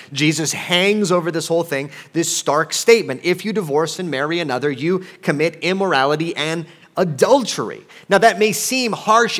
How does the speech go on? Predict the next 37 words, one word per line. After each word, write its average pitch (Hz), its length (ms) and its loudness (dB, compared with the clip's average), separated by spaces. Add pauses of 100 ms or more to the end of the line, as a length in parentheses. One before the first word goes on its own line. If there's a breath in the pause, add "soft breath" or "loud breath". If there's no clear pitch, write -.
and 190 220 0
uncaring, 202 840 0
but 160 140 -2
remember 208 380 4 (180 loud breath)
what 180 160 0
Jesus' 175 420 -2
emphasis 185 680 -4
is 113 300 -6
here. 90 340 -10 (200 loud breath)
Marriage 190 420 4
is 180 320 0
ultimately 185 680 2
designed 139 600 -2
by 156 260 4
God 220 500 6 (200 loud breath)
to 165 100 -2
display 156 800 0
the 202 100 0
story 190 480 2
of 175 140 -2
God 139 340 4
and 139 240 -6
his 180 180 -2
people. 185 240 -4
So, 170 220 -2 (220 loud breath)
so 202 140 2
our 196 220 4
lean 220 580 -2
should 170 180 -4
be 165 100 -2
doing 185 340 -2
whatever 196 560 0
we 165 160 -2
can 170 480 -4
to 151 220 -8
preserve 135 640 -6
it 123 140 -4